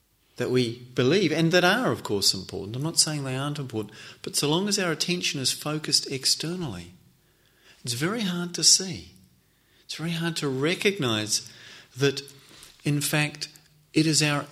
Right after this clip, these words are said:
inner experience which is conditioned by those outer circumstances. And it's that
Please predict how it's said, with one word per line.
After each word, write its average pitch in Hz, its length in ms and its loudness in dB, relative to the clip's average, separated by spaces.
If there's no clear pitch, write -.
inner 185 320 2
experience 135 960 4
which 127 200 -2
is 131 120 4
conditioned 127 1000 0
by 123 220 -2
those 120 340 2
outer 120 220 -4
circumstances. 110 1200 2
And 131 160 0
it's 131 160 2
that 135 180 0